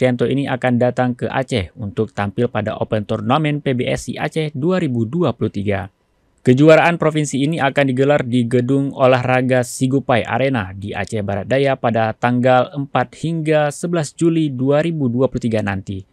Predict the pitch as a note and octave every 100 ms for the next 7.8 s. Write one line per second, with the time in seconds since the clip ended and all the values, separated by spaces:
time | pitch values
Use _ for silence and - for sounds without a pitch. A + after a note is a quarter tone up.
0 | _ _ _ - B2 C3 D3 D#3+ C#3+ C3
1 | D3 D3+ - D3 - C#3+ D3 C#3 D3+ D#3
2 | - C3 B2 B2+ B2 C#3+ C#3+ C3+ B2+ B2
3 | A#2 B2 A#2 A#2+ - B2+ B2 A#2 A#2+ A#2+
4 | A#2+ A#2+ A#2 - A#2+ - A2 A#2 A2+ A2
5 | C3 B2+ B2+ B2+ A2 - G2 F#2+ G2 A2
6 | A#2+ A#2+ A2 A2 G#2 A2+ - G#2+ G2 A2
7 | A2+ A2 G#2 A2+ E3+ D#3 D3 D3